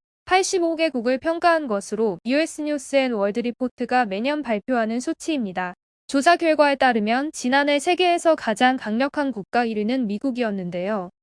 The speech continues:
이 위와 삼 위는 중국과 러시아로 나타났습니다.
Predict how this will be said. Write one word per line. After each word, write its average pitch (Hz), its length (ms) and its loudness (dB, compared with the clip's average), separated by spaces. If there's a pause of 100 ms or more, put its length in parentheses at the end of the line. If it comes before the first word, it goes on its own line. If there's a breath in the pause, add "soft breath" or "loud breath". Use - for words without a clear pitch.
(180)
이 247 200 2
위와 349 220 4
삼 349 200 0
위는 311 340 0
중국과 302 540 2
러시아로 254 560 0
나타났습니다. 190 960 -4